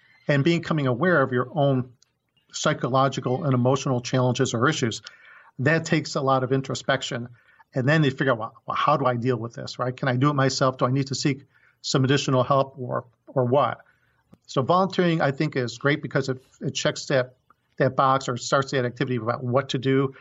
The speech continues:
starts a social engagement, gives you some purpose. But some of us, <laughs> you know, we, we have to dig deeper. We have to dive deeper and, uh, ad-, address things that are, are really inherent, you know, in,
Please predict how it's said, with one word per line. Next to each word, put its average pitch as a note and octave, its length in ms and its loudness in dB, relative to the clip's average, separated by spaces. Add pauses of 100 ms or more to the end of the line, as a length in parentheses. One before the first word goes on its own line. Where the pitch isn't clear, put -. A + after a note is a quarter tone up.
(200)
starts C3+ 340 -2
a C#3 60 0
social C#3 420 0
engagement, C3 640 0
gives C3 160 0
you C3 60 0
some B2 180 -2
purpose. C3 440 0 (580)
But C3 140 0
some F#3+ 240 0
of C3+ 100 2
us, - 260 0 (320)
<laughs> - 320 -20
you C#3+ 80 2
know, C3 80 2
we, D3 180 -2
we D3 160 2
have D#3 120 0
to C#3 100 -4
dig B2+ 260 -6
deeper. C3+ 440 0 (220)
We B2+ 100 0
have C3+ 80 0
to C3 80 -4
dive B2+ 320 2
deeper A#2+ 560 -6
and, B2 320 -8 (640)
uh, B2 300 -6
ad-, C#3 220 0
address C#3+ 400 2
things C#3 320 0
that B2+ 260 -2 (400)
are, B2+ 240 -2
are A2+ 240 -6
really C#3 380 2
inherent, C3+ 560 0 (520)
you C3+ 100 -2
know, B2 140 -4
in, C3+ 220 2